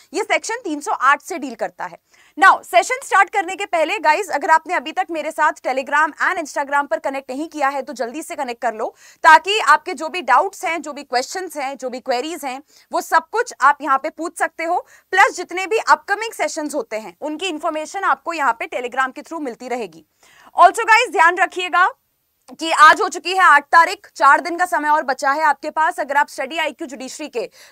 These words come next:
दूसरे लाइव फाउंडेशन बैच के लिए एनरोल करना चाहते हैं, तो बैच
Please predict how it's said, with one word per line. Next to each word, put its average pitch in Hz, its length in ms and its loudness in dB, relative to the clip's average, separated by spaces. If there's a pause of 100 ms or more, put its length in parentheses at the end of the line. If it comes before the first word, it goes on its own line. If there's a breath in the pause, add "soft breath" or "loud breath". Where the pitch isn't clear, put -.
दूसरे 359 400 -2
लाइव 339 220 4
फाउंडेशन 302 520 -2
बैच 247 260 0
के 311 100 -14
लिए 285 120 -8
एनरोल 262 320 -4
करना 262 300 -4
चाहते 233 340 -6
हैं, 196 180 -20 (340 loud breath)
तो 381 80 2
बैच 294 460 6